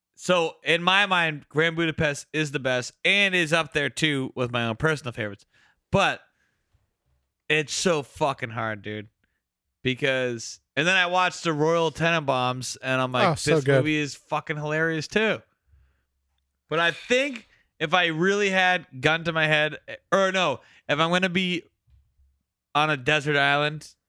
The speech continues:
Speaker 1: and I only have one Wes Anderson movie to go with, I think I'd go with Rushmore.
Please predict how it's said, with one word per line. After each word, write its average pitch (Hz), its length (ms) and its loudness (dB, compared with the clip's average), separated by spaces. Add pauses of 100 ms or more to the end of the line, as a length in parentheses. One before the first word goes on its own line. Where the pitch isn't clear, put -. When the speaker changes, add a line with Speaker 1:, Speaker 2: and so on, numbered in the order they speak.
(220)
Speaker 1:
and 143 180 -2
I 147 60 -2
only 151 180 -2
have 135 260 -2 (840)
one 160 680 0 (1000)
Wes 143 320 0
Anderson 147 460 0
movie 156 220 0
to 151 80 -2
go 156 260 0
with, 143 140 -2 (100)
I 131 140 0
think 147 520 -4
I'd 135 160 0
go 123 160 0
with 110 100 -8
Rushmore. 104 480 -6